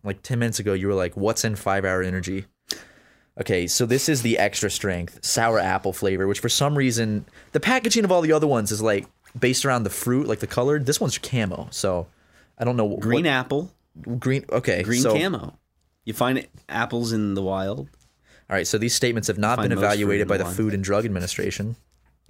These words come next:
Speaker 1: Um, uh, and this product is not intended to diagnose, treat, cure, or prevent any disease, except for being a little tired bitch. Um, let's see. Supplement facts. Here we go. It's one point nine three fluid ounces.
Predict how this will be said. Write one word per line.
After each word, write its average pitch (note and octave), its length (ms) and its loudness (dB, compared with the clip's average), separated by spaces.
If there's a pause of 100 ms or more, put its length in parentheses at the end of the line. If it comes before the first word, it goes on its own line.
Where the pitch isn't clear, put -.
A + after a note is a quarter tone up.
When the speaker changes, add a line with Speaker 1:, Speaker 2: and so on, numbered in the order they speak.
Speaker 1:
Um, F2 400 -4 (640)
uh, F2+ 80 -2
and F2+ 100 -2
this G2 80 -2
product G#2+ 320 0
is F#2+ 80 -4
not A2 160 0
intended A2+ 320 0
to G2 80 -2
diagnose, G2+ 560 0
treat, - 260 -4
cure, G2 240 -2
or A2 140 0
prevent A#2+ 300 -4
any G#2 100 0
disease, F2+ 380 -8 (380)
except G2+ 280 0
for G#2 80 0
being A2 200 0
a - 20 2
little G2+ 280 0 (220)
tired G#2 340 -2
bitch. A2 420 0 (460)
Um, G#2 300 0
let's G#2+ 140 0
see. F#2 240 -2 (480)
Supplement C#3+ 480 2
facts. E2 320 -2
Here D3+ 160 2
we D3 80 2
go. F2+ 240 0 (280)
It's - 180 -4
one B2+ 240 0
point E3+ 180 -2
nine C#3+ 180 -2
three F#3 120 -2
fluid D#3+ 240 0
ounces. G#2+ 480 -4